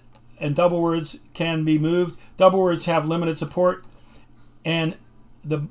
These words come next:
the half words and words have to be properly, uh, properly aligned with, uh, either an even address for half words or an address divisible by four for the, for, for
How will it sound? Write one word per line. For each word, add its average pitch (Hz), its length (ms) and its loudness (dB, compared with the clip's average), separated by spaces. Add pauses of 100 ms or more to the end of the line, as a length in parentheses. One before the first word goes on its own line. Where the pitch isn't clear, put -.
(220)
the 151 180 2
half 190 260 2
words 180 200 2
and 156 120 0
words 160 240 0
have 165 200 0
to 160 80 -6
be 156 400 0
properly, 160 640 0
uh, 151 300 0 (260)
properly 165 340 0
aligned 139 480 -2 (320)
with, 156 260 -4
uh, 139 240 2 (640)
either 156 200 0
an 147 100 -2
even 180 220 0
address 165 420 0
for 143 180 -6
half 160 240 0
words 156 320 -2
or 151 360 -2 (340)
an 147 120 -6
address 156 340 -2
divisible 147 420 -4
by 135 160 -4
four 127 400 -6 (280)
for - 120 -10
the, 147 100 -10
for, - 220 -10 (640)
for 127 280 -6